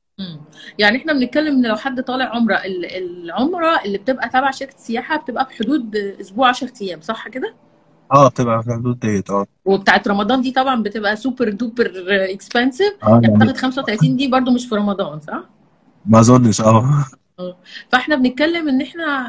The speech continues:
Speaker 1: لو حد أسبوع بس، يبقى بنتكلم إن هو بدل خمسة وتلاتين صرف عشرين، صح كده؟
Speaker 2: آه، بالظبط. بالظبط، آه.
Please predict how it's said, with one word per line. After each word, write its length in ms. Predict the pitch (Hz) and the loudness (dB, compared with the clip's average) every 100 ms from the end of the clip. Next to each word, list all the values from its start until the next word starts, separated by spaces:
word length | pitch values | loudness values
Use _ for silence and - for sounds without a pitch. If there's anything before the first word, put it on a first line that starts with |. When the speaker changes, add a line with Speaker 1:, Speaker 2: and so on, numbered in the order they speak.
| - - - | -8 -8 -6
Speaker 1:
لو 100 | 190 | -4
حد 240 | 262 254 | -2 -2
أسبوع 380 | 233 220 214 262 | -2 -2 0 0
بس، 300 | 226 311 - | 0 -2 -4
يبقى 400 | 226 214 220 208 | -6 -6 -6 -6
بنتكلم 380 | 214 208 247 269 | -10 -10 -10 -6
إن 120 | 247 | -4
هو 480 | 247 240 240 240 233 _ _ 185 - | -4 -4 -2 -2 -4 _ _ -20 -16
بدل 500 | 185 233 247 220 220 | 0 2 2 -2 -4
خمسة 280 | 240 247 247 | -8 -6 -8
وتلاتين 580 | 220 196 196 233 247 | -8 -10 -10 -6 -6
صرف 360 | 233 240 233 233 | -4 -4 -4 -8
عشرين، 540 | 190 - 196 196 165 160 _ _ _ _ _ | -12 -10 -6 -6 -6 -12 _ _ _ _ _
صح 260 | - - 226 | -4 -4 -6
كده؟ 200 | 233 - | -2 2
Speaker 2:
آه، 40 | 113 | 4
بالظبط. 440 | 107 101 - _ _ - | 4 0 -4 _ _ -4
بالظبط، 400 | 107 107 101 - | 0 2 2 2
آه. 260 | 139 185 | 2 2